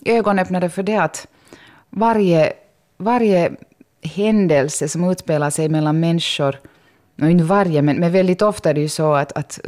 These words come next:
konflikter människor emellan eller, eller olika situationer människor emellan går att tolka från väldigt många perspektiv, även fast man skulle ha precis alla fakta. Även om vi skulle kunna titta på dem på film skulle vi kunna se att nå, den här,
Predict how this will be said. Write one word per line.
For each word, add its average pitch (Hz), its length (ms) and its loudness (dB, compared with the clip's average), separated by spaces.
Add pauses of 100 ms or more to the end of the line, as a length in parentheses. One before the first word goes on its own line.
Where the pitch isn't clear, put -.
(140)
konflikter 165 840 -2
människor 151 400 0
emellan 143 520 2
eller, 139 320 -2
eller 147 200 -2
olika 151 280 -2
situationer 156 500 -2
människor 151 300 0
emellan 147 360 0 (580)
går 190 300 0
att 170 200 -4
tolka 175 320 0
från 143 200 -4
väldigt 143 200 -2
många 147 220 2
perspektiv, 139 760 -4 (120)
även 165 220 0
fast 147 200 -2
man 135 80 -2
skulle 135 120 -6
ha 147 60 -2
precis 156 360 -4
alla 156 220 0
fakta. - 340 -6
Även 151 120 0
om 151 60 0
vi 151 40 -4
skulle - 160 -8
kunna 160 80 -2
titta 196 320 -2
på - 120 -6
dem 123 140 -6
på - 100 -10
film 127 220 -10
skulle - 180 -10
vi 135 60 -20
kunna 131 240 -4
se 151 240 -4
att 131 140 -4
nå, 143 100 -2 (560)
den 160 220 -2
här, 143 280 -2